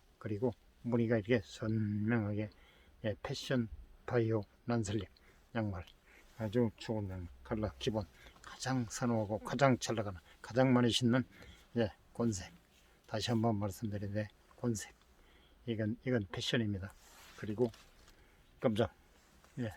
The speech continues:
검정 패션 바이오, 예, 신으면 아주 멋있습니다. 신상 최고급 양말. 그리고 지색 이 세 가지입니다. 바이오 런슬립, 바이오 런슬립, 그리고 이렇게 무늬가 들어간 패션 신사용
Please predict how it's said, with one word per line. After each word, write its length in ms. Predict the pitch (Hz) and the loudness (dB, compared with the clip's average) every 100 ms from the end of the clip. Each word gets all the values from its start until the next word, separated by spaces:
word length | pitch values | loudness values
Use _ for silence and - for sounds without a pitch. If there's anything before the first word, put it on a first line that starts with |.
| - - - _ - | -14 -20 -20 _ -4
검정 440 | 123 117 123 117 - | 0 2 2 0 -2
패션 420 | 127 - 123 104 - _ | -6 -4 -4 -6 -10 _
바이오, 260 | 117 107 92 - - - _ - 117 | -2 -2 -2 -10 -20 -20 _ -16 -12
예, 100 | 98 | -10
신으면 480 | - 123 117 110 202 | -4 -2 0 -2 -6
아주 280 | - - 170 | -10 -6 -4
멋있습니다. 480 | 120 104 - - - | -4 -8 -12 -20 -14
신상 460 | - 123 113 107 98 | -4 -2 -2 -4 -4
최고급 720 | - 135 123 - 120 113 113 | 0 0 0 -2 -2 0 0
양말. 180 | 101 82 - - - - - - | -2 -6 -14 -20 -20 -20 -20 -14
그리고 320 | - 107 107 - - | -8 -4 -4 -6 -4
지색 340 | - - 113 - - - | -2 -2 -4 -10 -20 -8
이 100 | 135 | -4
세 300 | 120 - 131 | -4 0 2
가지입니다. 460 | 135 120 107 104 - - - | 4 2 0 -4 -8 -20 -10
바이오 280 | - 107 101 - - - - _ - | -6 -4 -4 -8 -20 -20 -20 _ -2
런슬립, 520 | 120 120 110 113 98 - _ _ _ _ | 2 4 4 2 0 -8 _ _ _ _
바이오 380 | 113 117 117 104 | -2 0 2 0
런슬립, 480 | 107 113 101 104 123 - _ _ _ _ _ | 0 0 0 0 0 -2 _ _ _ _ _
그리고 360 | - 110 107 131 - - - - - - - - | -2 0 2 2 0 -16 -20 -16 -16 -18 -20 -12
이렇게 340 | 117 110 - 104 | -6 -4 -2 -4
무늬가 320 | 107 117 117 110 | -2 0 2 2
들어간 300 | 107 110 95 | 0 -2 -4
패션 360 | - - 135 107 - | -8 -4 -4 -4 -10
신사용 420 | - 127 110 107 | -6 -4 -2 -4